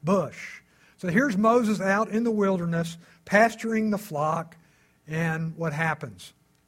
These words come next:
Verse two, chapter three, verse two, "The angel of the Lord appeared to him in a blazing fire from the midst of a bush, and Moses saw it, and it was incredible.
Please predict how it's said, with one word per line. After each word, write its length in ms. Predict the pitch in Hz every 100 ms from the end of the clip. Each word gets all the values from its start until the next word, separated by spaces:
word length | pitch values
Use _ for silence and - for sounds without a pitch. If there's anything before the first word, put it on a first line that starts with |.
| _ _ _ _ _ _
Verse 260 | 156 202
two, 440 | - 220 220 214 208 - - _ _ 156
chapter 320 | - 180 214
three, 260 | 202 202 185
verse 240 | 175 190
two, 340 | 190 165 156 147 _ _
"The 160 | 151 151
angel 580 | 185 208 240 233 247 254
of 180 | 196 208
the 100 | 247
Lord 880 | 233 220 277 294 170 127 135 190 202 - _ _
appeared 480 | - - 208 294 311
to 40 | 180
him 340 | 151 175 196
in 120 | 165 165
a 40 |
blazing 440 | 143 175 247 233
fire 320 | 220 175 160 165
from 140 | 170
the 60 | 147
midst 260 | 190 -
of 60 | 226
a 60 |
bush, 400 | 190 151 143 160 - - - - _
and 200 | 160 156
Moses 380 | 156 214 240 202
saw 440 | - 208 262 208
it, 80 | 165 165
and 120 | 175
it 80 | 165
was 220 | 175 170
incredible. 720 | 170 165 180 254 269 107 -